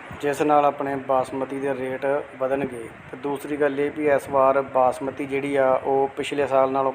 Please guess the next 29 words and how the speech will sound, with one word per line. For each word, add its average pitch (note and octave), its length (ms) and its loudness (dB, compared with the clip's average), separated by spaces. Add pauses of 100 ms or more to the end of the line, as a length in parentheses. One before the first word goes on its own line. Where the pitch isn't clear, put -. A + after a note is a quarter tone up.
ਘੱਟ C3 180 0
ਲੱਗੀ A#2+ 320 -6
ਆ। D3 80 0 (1160)
ਇਸ C#3+ 140 2
ਵਾਰ D3+ 260 6
ਜਿਹੜਾ C#3+ 260 6
ਵਾ C3+ 340 6 (560)
ਹਾਈਬ੍ਰਿਡ C#3+ 520 0
ਝੋਨਾ C3+ 400 0
ਸਾਵਾ C3 340 4
ਵਾਲਿਆਂ C3+ 240 4
ਦਾ C3+ 120 0
ਤਿਹੱਤਰ C3+ 380 -4
ਜ਼ੀਰੋ C3+ 220 -4
ਇੱਕ C3+ 160 -6
ਤੇ C3 80 -6
ਪਝੱਤਰ C3 440 -6
ਜ਼ੀਰੋ C3+ 240 -4
ਇੱਕ, C3 300 -4 (520)
ਜਿੱਥੇ C#3+ 720 2 (120)
ਪਹਿਲਾਂ C#3 240 2
ਬਾਸਮਤੀ C3 460 2
ਲੱਗਦੀ C3+ 300 0
ਸੀ C#3 120 -6
ਉੱਥੇ C#3 260 -2
ਹੁਣ C3+ 100 2
ਉਹ C3 200 -2
ਲੱਗਾ C#3 280 4
ਜ਼ਿਆਦਾ, C3+ 340 2